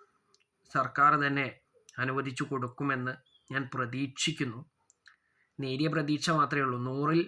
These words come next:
ഒന്നിന് താഴെയുള്ള പ്രതീക്ഷ മാത്രമേ ഉള്ളൂ.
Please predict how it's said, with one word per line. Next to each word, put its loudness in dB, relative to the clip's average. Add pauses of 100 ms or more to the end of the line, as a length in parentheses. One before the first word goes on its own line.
(680)
ഒന്നിന് 4 (100)
താഴെയുള്ള 6
പ്രതീക്ഷ -6 (140)
മാത്രമേ -10
ഉള്ളൂ. -20